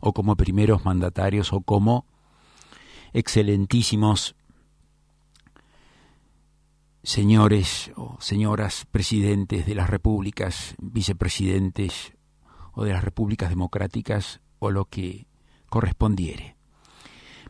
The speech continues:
Bien, esta va a ser mi introducción. Feliz Día del Amigo para, para todos mis oyentes. Gracias a todos ustedes, mis más fieles, mis más leales,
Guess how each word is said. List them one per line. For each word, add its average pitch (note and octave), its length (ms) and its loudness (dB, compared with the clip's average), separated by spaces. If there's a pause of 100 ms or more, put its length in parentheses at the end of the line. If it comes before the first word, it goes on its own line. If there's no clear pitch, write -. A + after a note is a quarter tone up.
Bien, G2+ 380 0
esta A#2 440 2
va G2 80 2
a F2 40 0
ser A2 380 0 (140)
mi G2 480 -10 (160)
introducción. A2+ 1000 2 (480)
Feliz G#2 360 -2
Día G#2+ 160 2
del G2+ 100 0
Amigo G2 520 -2 (180)
para, F#2 480 -12 (100)
para G2 180 -4
todos G#2+ 340 4
mis G2 220 0
oyentes. G2+ 680 2
Gracias A2+ 560 -2
a F#2 60 -4
todos G2 320 0
ustedes, A2 600 -2 (1120)
mis F2 160 0
más G#2+ 160 4
fieles, G#2+ 640 4
mis F#2 180 0
más G#2+ 180 6
leales, G#2 680 4